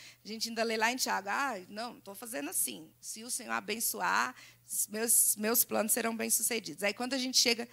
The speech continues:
no final do primeiro semestre, a gente para e olha e fala assim, "Caramba, fiz pouca coisa." E a gente reformula, né? Quem sabe nessas reformulações aí do segundo semestre, você coloca se comprometer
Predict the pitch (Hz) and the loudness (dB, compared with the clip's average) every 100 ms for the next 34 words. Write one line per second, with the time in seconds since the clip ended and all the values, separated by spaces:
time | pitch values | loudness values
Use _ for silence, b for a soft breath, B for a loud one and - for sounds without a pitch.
0 | B B - 226 254 240 247 269 330 330 | B B -12 -8 -6 -4 6 8 8 6
1 | - 285 262 254 269 240 240 247 226 247 | 0 4 6 6 4 4 2 2 -4 -6
2 | - - 220 233 233 214 226 233 - 226 | -6 4 6 6 4 2 2 0 -2 -2
3 | 208 - 220 214 208 208 - - - _ | -2 -6 -10 -8 -8 -8 -10 -14 -20 _
4 | _ _ _ _ _ 233 220 - 269 - | _ _ _ _ _ -2 0 2 2 0
5 | 277 - 175 160 - B B _ 226 220 | -6 -4 -4 -4 -10 B B _ -10 -8
6 | 208 208 208 220 233 262 277 339 320 240 | -4 -2 -2 -2 0 0 4 4 4 2
7 | 220 190 208 339 - _ b b b b | 0 2 4 2 0 _ b b b b
8 | _ - 208 - 254 226 185 214 220 - | _ 0 6 8 8 6 4 4 6 6
9 | 208 226 233 262 277 262 247 226 214 233 | 4 4 4 4 2 2 4 4 6 4
10 | 214 208 220 - 226 185 208 - 185 208 | 2 -2 0 2 2 0 -2 -2 0 0
11 | 208 202 - b b b b _ - 214 | 2 2 -2 b b b b _ 0 4
12 | - 226 226 214 220 - 233 247 262 269 | 6 4 4 4 4 2 2 -4 -2 0
13 | 254 247 247 185 185 | 2 0 -4 -8 -8